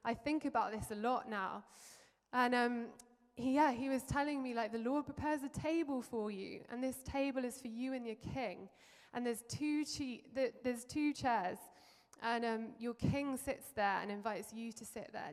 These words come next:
Jesus and you," fixing your eyes on Jesus. And, um, what the devil does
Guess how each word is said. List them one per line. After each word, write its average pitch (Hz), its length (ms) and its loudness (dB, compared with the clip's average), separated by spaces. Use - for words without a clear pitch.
Jesus 240 540 -4
and 208 160 -6
you," 208 220 -4
fixing - 420 -6
your 226 140 -4
eyes 214 280 -4
on 202 120 -10
Jesus. 202 640 -12
And, 220 220 -2
um, 220 320 -4
what 233 180 -4
the 226 80 -8
devil 233 360 -2
does 190 340 -4